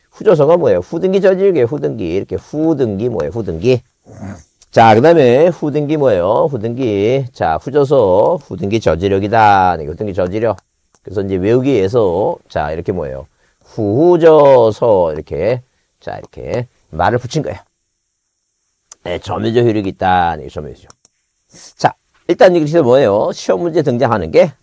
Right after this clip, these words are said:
가장 대표적인 게 뭐예요? 자, 순위 확정적 효력 같고, 자, 이렇게 그 권리 변동적 효력, 이 권리 변동적, 권리 추정적 효력, 추정적 효력. 그다음에 자, 순위 확정적 효력 있죠? 이게 중요해요. 어? 이 두 가지가 일단 중요해요.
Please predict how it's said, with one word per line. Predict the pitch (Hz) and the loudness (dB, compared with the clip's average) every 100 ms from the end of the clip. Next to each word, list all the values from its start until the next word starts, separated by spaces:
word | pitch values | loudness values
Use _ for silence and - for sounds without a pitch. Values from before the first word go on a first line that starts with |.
| - | -8
가장 | 85 110 | -6 -4
대표적인 | - 90 107 101 101 | -2 0 0 0 0
게 | 123 | -2
뭐예요? | 101 62 67 120 - _ _ _ | -2 -6 -8 -12 -16 _ _ _
자, | - 147 | -4 -4
순위 | - 175 160 | -4 -6 -2
확정적 | 165 139 151 131 110 | 0 0 -4 -2 -2
효력 | 95 76 | -2 -4
같고, | 64 - - 113 165 202 123 - | -6 -6 0 4 4 2 -4 -10
자, | - 64 | -8 -6
이렇게 | 82 78 76 80 139 151 _ _ _ _ | -6 -4 -2 0 0 -2 _ _ _ _
그 | - - 95 98 | -20 -16 -16 -16
권리 | - 92 120 220 | -10 -4 -2 2
변동적 | 180 175 185 170 | 2 2 2 2
효력, | 147 101 85 | 2 0 -2
이 | 98 - | -6 -8
권리 | - 82 87 143 | -10 -8 -6 -4
변동적, | 190 120 104 101 82 53 - | -2 -2 -2 -4 -6 -10 -12
권리 | - 80 113 | -12 -10 -10
추정적 | 117 - 139 123 95 | -12 -8 -8 -6 -10
효력, | - - - _ _ _ _ _ _ | -12 -16 -20 _ _ _ _ _ _
추정적 | _ 98 73 | _ -12 -12
효력. | 65 62 175 208 | -12 -8 -8 -6
그다음에 | 98 120 117 104 123 190 - | -4 0 2 2 0 -2 -6
자, | - 76 67 | -8 -8 -8
순위 | - 107 156 | -8 -4 -2
확정적 | 180 - 151 117 | -4 -4 -4 -4
효력 | 95 76 | -6 -8
있죠? | 69 170 - _ _ _ - | -12 -10 -12 _ _ _ -16
이게 | 76 | -14
중요해요. | - 120 101 - _ - | -10 -10 -10 -14 _ -10
어? | 156 - _ | -10 -10 _
이 | 92 | -12
두 | 92 120 | -6 0
가지가 | 120 135 165 | 2 2 0
일단 | - - | 0 -4
중요해요. | - 104 - | -6 -12 -12